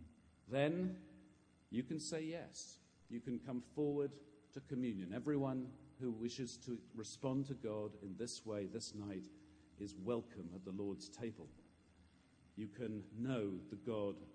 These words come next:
the living God, as the source of real and abundant life and say yes to God, yes to hope,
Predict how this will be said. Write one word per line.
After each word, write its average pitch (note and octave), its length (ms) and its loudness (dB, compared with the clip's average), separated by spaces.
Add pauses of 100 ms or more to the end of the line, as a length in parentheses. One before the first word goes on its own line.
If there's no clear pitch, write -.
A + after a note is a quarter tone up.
(260)
the G#2 80 -4
living G#2+ 380 0
God, F#2 220 -2
as F#2+ 100 -6
the G2+ 120 -10
source G2+ 440 -2
of F#2+ 140 -4
real G2 320 0 (100)
and G2 100 -4
abundant G2+ 520 -2
life F2 360 -6
and G2 100 -6
say A2+ 160 -2
yes E3 360 0
to D#3 80 -4
God, G2 320 -4 (880)
yes C3+ 280 2
to C#3 100 -6
hope, C3+ 420 -2